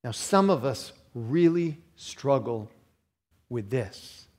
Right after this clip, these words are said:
especially if you've experienced horrific injustice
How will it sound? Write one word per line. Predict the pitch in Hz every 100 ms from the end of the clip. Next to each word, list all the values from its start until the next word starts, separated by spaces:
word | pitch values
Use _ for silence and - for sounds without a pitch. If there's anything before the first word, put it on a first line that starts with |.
| _
especially | - - 151 - 165 139
if | 135 139
you've | 127
experienced | 123 - - 151 135 131 123 - - - _ _ _ -
horrific | 123 135 151 151 -
injustice | 120 113 147 139 - 143 - - -